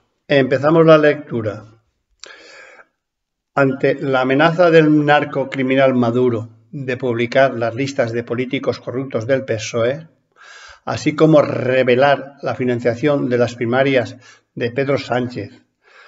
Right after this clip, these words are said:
con cantidades pagadas a través de los paraísos fiscales de Aruba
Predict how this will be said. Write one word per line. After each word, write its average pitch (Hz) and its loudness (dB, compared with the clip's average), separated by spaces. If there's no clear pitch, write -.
con 123 -2
cantidades 131 0
pagadas 139 2
a - -8
través 131 -2
de 139 2
los 123 -4
paraísos 127 -2
fiscales 120 -4
de 120 -2
Aruba 127 -2